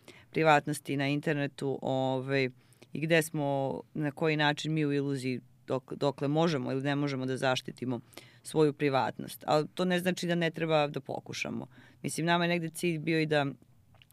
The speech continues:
pričamo o problemima, ne izazovima, nego problemima, a, da možda podstaknemo nekog da malo razmisli kako to može da se reši, da probamo da objasnimo kako nešto funkcioniše,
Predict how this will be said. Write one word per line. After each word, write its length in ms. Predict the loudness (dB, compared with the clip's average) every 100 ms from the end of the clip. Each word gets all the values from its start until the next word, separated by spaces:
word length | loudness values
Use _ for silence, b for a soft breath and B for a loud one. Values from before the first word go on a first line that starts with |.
| -8
pričamo 480 | -4 -4 -2 -2 -2 -2
o 300 | -2 -2 -4 b b b b b -2
problemima, 720 | 2 4 2 2 2 4 4 0
ne 200 | 0 4 4
izazovima, 680 | 2 -4 -4 -2 0 2 0 0
nego 320 | -2 -2 -4
problemima, 720 | -6 -4 -2 0 0 2 2 0 B B B B
a, 560 | 4 8 8 8 6 2 -8 _ -20 _ -2
da 140 | 2
možda 460 | 4 4 2 2 2 0
podstaknemo 580 | 0 0 2 -4 -2 0
nekog 280 | 2 0 -2
da 80 | -2
malo 220 | 0 4
razmisli 400 | 4 2 0 -4
kako 220 | -4 -4
to 140 | -4 -2
može 280 | -2 -2
da 80 | -2
se 200 | -2 2
reši, 420 | 4 4 4 0 -2 b b b b
da 300 | 4 8 8 6 _ _
probamo 280 | 0 2 4
da 100 | 2
objasnimo 320 | 2 0 -4
kako 320 | -2 -4 -4
nešto 280 | -4 -6 -8
funkcioniše, 880 | -10 -10 -6 -2 0 0 0 0 -2